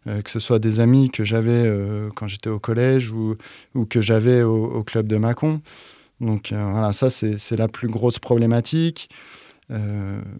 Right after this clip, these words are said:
voilà, après, sinon, m-, moi, j'ai pas ressenti, euh, d'autres problématiques puisque c'était, c'était vraiment ce que je voulais faire et, et là où j'avais envie d'être. Donc, euh, voilà, sur-, surtout l'éloignement de la famille et des amis.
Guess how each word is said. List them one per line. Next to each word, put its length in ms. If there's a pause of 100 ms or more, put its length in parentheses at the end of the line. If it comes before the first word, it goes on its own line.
(260)
voilà, 420
après, 240
sinon, 460
m-, 220
moi, 320
j'ai 140
pas 220
ressenti, 680
euh, 580 (140)
d'autres 280
problématiques 640
puisque 280
c'était, 360 (120)
c'était 340
vraiment 320
ce 100
que 100
je 100
voulais 220
faire 420 (580)
et, 100
et 40
là 300
où 320
j'avais 260
envie 280
d'être. 340
Donc, 240
euh, 160 (240)
voilà, 240
sur-, 300
surtout 360
l'éloignement 600
de 60
la 100
famille 320
et 60
des 180
amis. 220